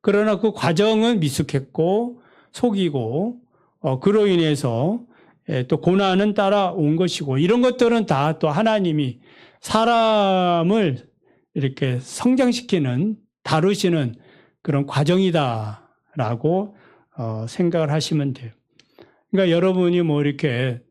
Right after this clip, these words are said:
뭐 좋지 않는 사람, 뭐 가족, 가족일 수도 있죠. 그거는 이제 결국 나를 연단시키기 위한 그런 과정이다. 그래서 늘 자신을 바라보면서 살아가는 것이 은혜인 줄 믿습니다.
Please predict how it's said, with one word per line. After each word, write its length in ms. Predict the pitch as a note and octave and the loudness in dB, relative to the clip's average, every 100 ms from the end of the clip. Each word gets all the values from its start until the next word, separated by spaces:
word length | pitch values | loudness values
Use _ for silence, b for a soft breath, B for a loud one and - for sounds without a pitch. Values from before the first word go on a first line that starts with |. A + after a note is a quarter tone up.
| - | -8
뭐 220 | A#2+ B2 | -6 -2
좋지 320 | D#3 D3 G3 | -4 0 0
않는 280 | E3+ E3 D#3+ | 2 2 0
사람, 340 | C#3 C3+ B2+ | 0 0 -2
뭐 220 | A#2 A2+ - | -2 -6 -4
가족, 480 | D3+ E3 G#3 - | -2 0 -2 -6
가족일 440 | - E3 F3+ C4 C4 | -4 -2 2 2 0
수도 200 | C4+ A#3+ | 0 -2
있죠. 600 | F3+ - E3+ B2+ D3 G#3+ B B B B B B - | -2 -2 -2 -2 -4 -8 B B B B B B -4
그거는 440 | F3+ G3+ A#3+ A3 | 0 2 2 2
이제 200 | F3+ F3+ | 0 0
결국 280 | - F#3 G#3 | 2 2 2
나를 360 | G3 D#3 E3 A3+ | 2 2 2 2
연단시키기 840 | E3+ E3+ G3 F#3+ F#3+ - F#3+ D#3 | 2 2 0 0 -4 -2 -2 0
위한 420 | C3+ A#2 B2+ G#3+ G#3+ _ b b b b - | 0 -2 -2 -2 -6 _ b b b b -6
그런 220 | C3+ C#3 | -4 -2
과정이다. 1080 | C3+ C3 D3+ D3 C3+ B2 A#2 A2 G#2+ A2+ - _ _ _ _ - | -2 0 2 0 0 -2 -4 -8 -10 -14 -20 _ _ _ _ -4
그래서 440 | D#3+ D3+ F3+ D3 - | -2 0 -2 -2 -2
늘 240 | F#3 A3+ | 2 2
자신을 920 | A3+ F#3 - B3 A#3 G3+ D3+ F#3 A#3 A#3 B B B _ - | 0 0 2 2 2 2 2 2 -2 -8 B B B _ -12
바라보면서 1200 | - D3 E3+ D#3 D3 D3 C3+ B2 A#2 E3+ D3 G#2+ _ b b b | -2 0 0 2 0 2 0 -2 0 0 0 -4 _ b b b
살아가는 800 | - A3+ A#3 A#3 G#3+ E3 D#3+ | -4 0 2 2 2 2 2
것이 680 | D#3+ C#3+ - B2+ A#2+ E3+ G#3 E3+ | 0 -2 -2 -2 -2 -2 -2 -2
은혜인 420 | D#3 E3 D#3+ D#3 | 0 2 2 2
줄 160 | D3+ C3 | 0 0
믿습니다. 840 | B2 A#2+ C#3+ C#3 C3 G#2+ G#2+ | -2 -2 -2 -2 -2 -4 -6